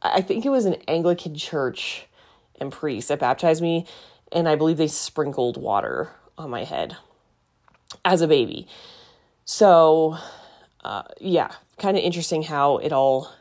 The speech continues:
it all differs. But this brings up the debates of, th-, there's kind of, like, there's a few necessary, or there's a few, um, core debates around baptism between all the denominations. And that is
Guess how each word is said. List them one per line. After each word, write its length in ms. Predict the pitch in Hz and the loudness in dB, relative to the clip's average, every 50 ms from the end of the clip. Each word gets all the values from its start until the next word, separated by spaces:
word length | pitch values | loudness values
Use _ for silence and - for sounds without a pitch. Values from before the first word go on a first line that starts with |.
| _ _ _ - - | _ _ _ -10 -6
it 140 | - 156 | -4 -4
all 140 | 139 135 135 | -2 -4 -6
differs. 500 | - - - 143 147 - - - 151 160 | -6 -6 -10 -10 -10 -10 -12 -12 -12 -4
But 340 | - - 156 143 - - - _ - - - - - - - - - _ _ _ _ _ - | 2 4 4 4 4 2 -4 _ -20 -20 -20 -20 -20 -20 -20 -20 -20 _ _ _ _ _ -2
this 260 | 175 185 233 254 247 | 2 4 4 4 4
brings 300 | - - 262 247 240 220 | 2 2 4 4 4 4
up 100 | 220 190 | 2 4
the 100 | 196 185 | 2 2
debates 680 | 156 156 156 151 139 147 165 180 175 - - - - - - - _ - | 2 2 0 0 0 0 0 -2 -2 -2 -4 -4 -6 -8 -12 -12 _ 2
of, 480 | - 185 175 160 156 151 147 160 - - - - - _ _ _ _ - | 4 6 8 8 6 4 2 -4 -10 -14 -18 -20 -20 _ _ _ _ -14
th-, 120 | - - - | -14 -4 0
there's 200 | 190 208 208 - | 0 0 0 0
kind 160 | 254 262 247 | 0 0 0
of, 60 | 226 | 2
like, 200 | 214 202 180 - - - - - _ _ _ _ | 2 0 0 -2 -6 -18 -20 -20 _ _ _ _
there's 140 | - 196 208 | -4 -4 -4
a 60 | 214 | -4
few 420 | 202 - - - 240 240 240 247 233 | -6 -8 -8 -4 -2 -2 0 0 0
necessary, 680 | 220 202 185 185 175 - 185 175 160 156 156 - - - | 0 0 -2 -2 -4 -2 -2 0 0 0 -2 -4 -2 0
or 260 | 180 185 160 156 - - - - - - - - _ - | 2 2 2 2 -2 -10 -20 -20 -20 -20 -20 -20 _ -4
there's 140 | - 196 190 | -2 0 0
a 80 | 180 | 0
few, 440 | 180 - - - 202 208 208 202 196 | -2 -4 -8 -8 -6 -2 0 2 2
um, 520 | - 170 170 160 151 143 139 139 139 143 _ _ _ _ - _ _ _ | 4 4 2 2 0 -2 -4 -8 -10 -12 _ _ _ _ -20 _ _ _
core 380 | - - - 190 180 180 175 165 | -20 -8 0 4 4 6 6 4
debates 380 | - - - 135 135 143 - - - | 2 0 0 -2 -4 -4 -6 -6 -4
around 300 | 151 156 143 139 143 139 | -4 -2 -2 -2 -2 -2
baptism 560 | 143 139 143 - - 160 - 151 147 147 123 | 0 -2 -2 -2 -6 -8 -4 -4 -4 -4 -6
between 800 | - 143 - - - - 175 175 175 175 175 175 170 170 175 180 _ _ - _ _ _ _ _ _ _ _ _ - | -8 -12 -14 -14 -12 -6 -4 -2 0 0 0 0 -2 -2 -6 -8 _ _ -20 _ _ _ _ _ _ _ _ _ 2
all 120 | 180 175 175 | 4 4 6
the 100 | 175 165 | 4 4
denominations. 640 | 151 147 143 147 143 139 120 117 - - 104 131 - | 2 2 0 0 0 -2 -4 -4 -6 -8 -10 -8 -6
And 180 | - 160 160 | -4 -2 0
that 200 | 160 160 170 165 | 0 0 0 0
is 380 | - 147 143 139 131 139 143 | 0 0 0 0 0 -2 -4